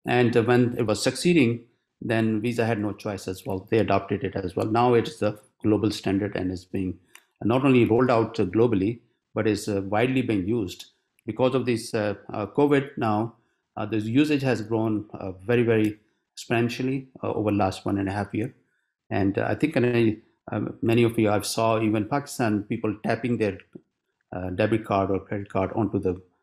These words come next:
uh, point of sale। आप टैप करते हैं बजाय इसके कार्ड स्वाइप के, इंसर्ट के। वो टेक्नोलॉजी भी जो है, I personally push that technology and, uh, evangel-, evangelize through the industry and, and made that happen।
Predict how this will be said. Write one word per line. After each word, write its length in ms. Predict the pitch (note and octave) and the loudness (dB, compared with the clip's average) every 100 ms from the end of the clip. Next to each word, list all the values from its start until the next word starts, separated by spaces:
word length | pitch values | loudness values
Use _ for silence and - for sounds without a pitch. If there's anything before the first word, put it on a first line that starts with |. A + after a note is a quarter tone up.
| _ _ - | _ _ -10
uh, 220 | F#2 F2 F2+ | -8 -6 -4
point 160 | A2 G2 | 0 0
of 80 | F2 | 0
sale। 320 | A#2 G2+ D#2 _ _ _ - | 0 -2 -4 _ _ _ -4
आप 200 | G2+ F#2+ - | -2 0 0
टैप 220 | A2+ - | 0 2
करते 240 | G#2+ - | -2 0
हैं 100 | G#2+ | 0
बजाय 120 | F#2+ G2 | 2 0
इसके 200 | - F2 G#2 | -2 -6 -4
कार्ड 120 | F#2+ | -4
स्वाइप 300 | - G2 F#2 | -4 -6 -4
के, 60 | F#2+ | -4
इंसर्ट 340 | F2+ - G2+ - | -4 -4 -4 -4
के। 160 | F#2 - _ _ - | -6 -6 _ _ -10
वो 80 | G2 G2 | -6 -4
टेक्नोलॉजी 500 | G2 G#2+ G#2 G#2+ G#2 G#2 | -2 0 2 4 2 2
भी 120 | G2 | 0
जो 140 | F#2+ F#2 | 0 -2
है, 160 | F2+ - _ _ - | -4 -8 _ _ -4
I 140 | F#2+ | -2
personally 460 | F#2+ G2+ - F#2+ F#2+ | -2 -4 -2 -4 -4
push 240 | - F#2+ | -4 -6
that 140 | F#2+ - | -6 -8
technology 560 | - F2+ F2+ F2 - - _ _ _ - | -6 -4 -4 -6 -12 -14 _ _ _ -8
and, 320 | G#2 F#2+ F2 | -2 -2 -2
uh, 140 | F2+ E2+ | -2 -2
evangel-, 320 | A#2 G#2+ G#2 - | 0 0 -2 -4
evangelize 680 | A2+ G#2+ G#2+ G2 G2 F#2+ - | -2 0 2 2 0 -2 -6
through 160 | G2 | -8
the 80 | F#2+ | -4
industry 600 | F#2+ F#2+ F#2+ - F#2+ F#2+ - | -2 -2 -4 -4 -6 -6 -10
and, 240 | F2+ D#2+ _ _ _ _ | -10 -10 _ _ _ _
and 140 | F#2+ F#2+ | 0 2
made 220 | F#2 F2 | 2 0
that 160 | F2+ - | -2 -2
happen। 380 | E2+ - E2 | -6 -8 -10